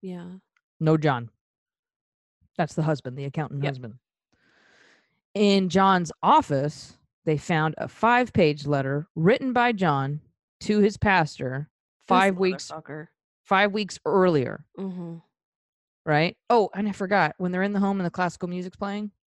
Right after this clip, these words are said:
Speaker 1: Mm-hmm.
Speaker 2: ice cold in the house.
Speaker 1: Oh, yeah, he turned the air conditioning all the way down.
Speaker 2: I just wanted you to know it was ice cold.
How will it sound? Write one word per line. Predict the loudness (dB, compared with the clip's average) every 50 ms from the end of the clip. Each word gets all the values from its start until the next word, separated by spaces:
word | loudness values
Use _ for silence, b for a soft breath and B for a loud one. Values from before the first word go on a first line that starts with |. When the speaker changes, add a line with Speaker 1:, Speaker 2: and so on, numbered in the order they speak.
| _ -18
Speaker 1:
Mm-hmm. | -16 -14 -14 -10 -6
Speaker 2:
ice | -6 -6 -6 -8
cold | -10 -12 -10 -10 -10
in | -12 -10
the | -10
house. | -10 -10 -10 -12 -14 -18 _ _ _ _ _ _ _ _ _ _ _ _ _ _ _ _ _ _ -6
Speaker 1:
Oh, | -4 -2 -2
yeah, | -2 -2 -4 -4 -4
he | -8 -10
turned | -10 -10 -10 -8
the | -8 -10
air | -10 -10
conditioning | -12 -14 -16 -16 -16 -18 -18 -16 -14
all | -14 -14 -12 -12 -12 -12 -12 -14
the | -14
way | -14 -14 -14
down. | -14 -16 -16 -18 -20 b b b b b b b b b b _ _ _ _ _ _ _ _ _ _ _ _ _ _ _ _ _ _ _ _ _ _ _ _
Speaker 2:
I | 0 0 0
just | 0 -2 -2 -2
wanted | -2 -2 -2 -2 -2
you | -4 -4
to | -4
know | -4 -6
it | -6
was | -8 -8
ice | -8 -8 -10 -8
cold. | -8 -10 -10 -10 -10 -14